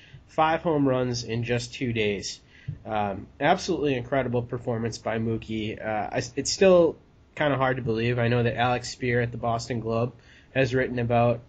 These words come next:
how strange it is that such a small guy can have such a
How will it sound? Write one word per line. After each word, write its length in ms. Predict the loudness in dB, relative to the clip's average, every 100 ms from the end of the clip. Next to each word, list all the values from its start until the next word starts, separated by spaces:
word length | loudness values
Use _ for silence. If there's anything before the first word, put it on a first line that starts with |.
| -16
how 340 | -4 2 2 2
strange 480 | -2 0 0 0
it 60 | 2
is 280 | 4 2 -2
that 160 | -4
such 200 | -2 -2
a 60 | -4
small 360 | -4 0 2 2
guy 420 | 2 2 0 -2 -14 -20 -18 -4
can 120 | 0
have 260 | 2 0 -2
such 300 | -2 -2 2
a 260 | 0 0